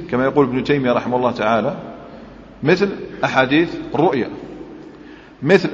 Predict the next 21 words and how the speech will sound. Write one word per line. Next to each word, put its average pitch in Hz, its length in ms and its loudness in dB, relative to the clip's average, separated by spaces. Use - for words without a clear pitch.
أحد 143 360 0
معجزات 143 560 2
المصطفى 139 580 2
عليه 120 300 2
الصلاة 135 400 4
والسلام، 139 460 4
كثير 240 240 2
من 175 160 0
دلائل 180 360 6
النبوة 160 540 6
على 110 60 6
الرسول 127 360 2
عليه 151 160 4
الصلاة 127 280 -2
والسلام، 117 460 0
طبعًا 123 260 4
النبوة 135 340 6
وين 151 160 8
داخلة؟ 135 260 4
في 104 60 -2
الأحكام. 165 420 0